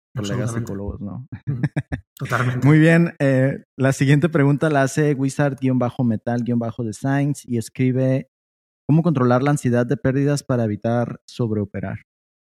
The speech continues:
Speaker 2: Backtesting, literalmente. Solo te puedo decir eso: backtesting. Y cuando tengas una media, eh, controlada de lo que, de las operaciones que lanzas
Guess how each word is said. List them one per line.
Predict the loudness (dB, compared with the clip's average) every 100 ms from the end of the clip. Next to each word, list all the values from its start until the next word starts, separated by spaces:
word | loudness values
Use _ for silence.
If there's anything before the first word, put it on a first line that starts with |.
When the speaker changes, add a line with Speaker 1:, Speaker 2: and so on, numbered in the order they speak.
| _ _ _ _ _ _ -8
Speaker 2:
Backtesting, | -6 -2 -2 -4 -6 -10 -10 _ _ _
literalmente. | -8 -6 -2 -2 -2 -4 -10 -14
Solo | -6 -2 -2 -4 -8
te | -6
puedo | 0 0
decir | 0 -4
eso: | -6 -10 -8
backtesting. | -6 -6 -8 -8 -12 -18 _ _ _ _ _
Y | -8
cuando | -4 -4 0
tengas | 0 0 0
una | 0
media, | 0 0 -2 -4 -12 -20 -6
eh, | -4 -2
controlada | -2 2 2 2 -2
de | -6
lo | -6 -6
que, | -6 -6
de | -4
las | -4
operaciones | -4 -2 -2 0
que |
lanzas | 0 0 -4 -8